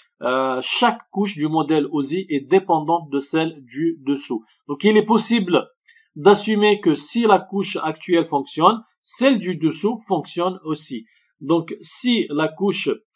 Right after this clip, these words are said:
application ne peut pas fonctionner, par exemple, ne peut pas fonctionner si la connectivité au niveau réseau n'est pas opérationnelle.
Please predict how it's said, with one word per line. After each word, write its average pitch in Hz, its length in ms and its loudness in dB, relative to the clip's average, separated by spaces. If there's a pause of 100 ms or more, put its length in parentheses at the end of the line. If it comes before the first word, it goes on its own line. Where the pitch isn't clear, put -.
application 151 720 -2
ne 147 80 -2
peut 135 240 -2
pas 180 180 6
fonctionner, 151 460 -4
par 135 180 -6
exemple, 160 500 -2 (440)
ne 131 100 -6
peut 139 160 -2
pas 208 140 2
fonctionner 165 420 -4
si 185 140 -4
la 143 120 0
connectivité 135 880 -2 (360)
au 202 160 8
niveau 151 400 0
réseau 131 540 0
n'est 131 200 -6
pas - 360 6 (220)
opérationnelle. 160 800 -2